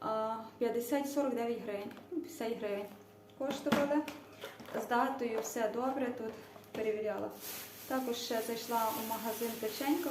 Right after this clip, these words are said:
купила звичайні рогалики. Рогалики, вони із, е, повидлом, всередині яблуко. Дуже м'якенькі, смачні. Взяла ще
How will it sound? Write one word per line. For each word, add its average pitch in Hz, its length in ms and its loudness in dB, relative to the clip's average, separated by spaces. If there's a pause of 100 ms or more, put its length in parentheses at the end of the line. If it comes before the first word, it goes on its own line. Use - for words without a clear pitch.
купила 240 360 0
звичайні 220 560 -2
рогалики. 196 600 -2 (2250)
Рогалики, 262 680 2 (100)
вони 240 340 0 (720)
із, 226 400 -6
е, 214 140 0 (420)
повидлом, 240 680 2
всередині 240 680 -2
яблуко. - 560 -6 (260)
Дуже 226 280 -4
м'якенькі, 262 600 2
смачні. - 600 2 (1900)
Взяла 247 320 2
ще 233 280 0